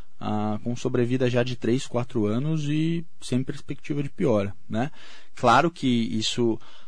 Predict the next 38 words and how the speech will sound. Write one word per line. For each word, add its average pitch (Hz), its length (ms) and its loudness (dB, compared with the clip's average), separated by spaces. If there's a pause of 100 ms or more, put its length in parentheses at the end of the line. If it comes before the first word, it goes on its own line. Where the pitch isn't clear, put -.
(180)
ah, 98 520 -2
depende 117 460 0
de 127 100 -4
cada 113 280 0
caso, 135 400 2
a 110 40 2
gente 113 220 -4
faz 110 180 2
algumas 107 300 0
pesquisas 123 640 -2
genéticas 110 600 -2
pra 107 160 -2
avaliação 101 560 -2
disso, 110 400 -4 (340)
mas 104 200 0
é 113 40 4
uma 131 140 2
medicação 143 440 -2
que - 60 -6
tem 156 140 -2
revolucionado 147 960 0
aí 123 100 4
a 131 60 4
oncologia 135 680 0 (320)
e 123 80 -2
que - 80 -6
tem 160 140 0
se - 140 -4
estendido. 131 560 0
No 101 80 -2
primeiro 120 320 2
momento 120 260 2
foi 123 160 -2
aprovada 113 480 2
pra 104 160 -2
pulmão 107 580 0
e 104 180 -2
pra, 104 560 -2